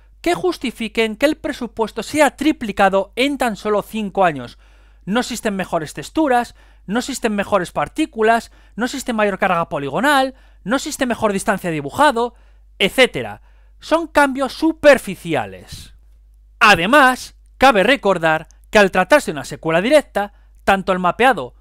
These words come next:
como los assets y numerosas texturas están recicladas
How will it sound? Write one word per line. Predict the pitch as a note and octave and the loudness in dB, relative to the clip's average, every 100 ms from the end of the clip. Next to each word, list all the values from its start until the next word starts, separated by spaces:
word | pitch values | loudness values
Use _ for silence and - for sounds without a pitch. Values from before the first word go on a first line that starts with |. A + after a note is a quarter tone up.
| _ _ - | _ _ 0
como | A3 G3+ | 2 2
los | F#3 C4+ | 2 2
assets | C#4+ F3+ C#3 - - _ _ - | 2 0 -8 -12 -20 _ _ -4
y | C4 | 0
numerosas | A#3 G#3 G3+ D4+ A#3+ G3 | 2 2 4 2 0 -4
texturas | D#4 - A#3 G3+ G3+ - - _ _ | -4 -4 -4 -2 -2 -6 -20 _ _
están | - A3+ - C4+ B3 | 0 2 4 4 4
recicladas | F4 E4 C#4 A3 G#3 G3 F#3+ - | 0 -2 -4 0 2 2 -2 -6